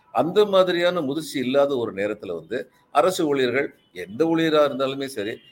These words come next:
அவங்க வ-, பதவி ஓய்வு பெறும்போது அவங்ககிட்ட வந்து, "ஆமா, உங்களுக்குன்னு சொல்லிட்டு இந்த இதெல்லாம் கொடுக்கலான்னு தான் வச்சிருந்தோம். ஆனா அந்த இதெல்லாம் வந்து,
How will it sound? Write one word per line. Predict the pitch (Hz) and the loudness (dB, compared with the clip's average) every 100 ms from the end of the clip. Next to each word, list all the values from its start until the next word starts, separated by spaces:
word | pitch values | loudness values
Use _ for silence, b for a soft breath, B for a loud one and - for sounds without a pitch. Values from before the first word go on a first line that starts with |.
| _ | _
அவங்க | - 151 147 | 0 2 2
வ-, | 139 123 113 - | 2 0 -2 -2
பதவி | 135 143 175 | -2 0 2
ஓய்வு | 143 160 156 | 2 2 0
பெறும்போது | 131 120 131 | -4 -4 -2
அவங்ககிட்ட | 147 123 123 120 | 0 0 -2 -4
வந்து, | 120 139 - B - | -4 -4 -4 B -4
"ஆமா, | 147 160 135 | 0 2 2
உங்களுக்குன்னு | 143 160 160 156 | 0 -2 -4 -6
சொல்லிட்டு | 139 139 139 | -4 -6 -4
இந்த | 135 | -4
இதெல்லாம் | 127 120 131 127 | -2 -2 -4 -8
கொடுக்கலான்னு | 117 123 120 | -10 -8 -6
தான் | 117 101 | -4 -6
வச்சிருந்தோம். | 95 107 101 92 98 _ _ _ - | -8 -14 -10 -10 -10 _ _ _ -8
ஆனா | 113 127 117 | -4 -2 -2
அந்த | 107 104 | -2 -2
இதெல்லாம் | 110 123 120 | -2 -2 -4
வந்து, | 104 107 98 85 | -6 -6 -6 -6